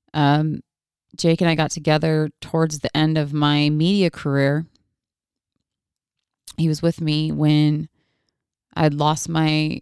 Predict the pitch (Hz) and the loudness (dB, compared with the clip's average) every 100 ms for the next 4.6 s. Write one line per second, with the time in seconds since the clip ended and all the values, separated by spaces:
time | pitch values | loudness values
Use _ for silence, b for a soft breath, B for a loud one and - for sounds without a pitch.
0 | - 170 165 160 151 160 180 165 _ _ | -8 -4 -2 0 0 -2 -4 -10 _ _
1 | _ _ _ _ 85 82 85 85 - 160 | _ _ _ _ -6 -4 -2 -2 -4 -6
2 | - 170 156 - 160 156 - 165 143 _ | -6 -4 -2 -2 -2 -2 -4 -6 -6 _
3 | _ - 165 170 170 160 156 - 165 160 | _ -8 -2 0 -2 -2 -4 -4 -4 -6
4 | - 165 156 156 160 | -6 -4 -2 -2 -4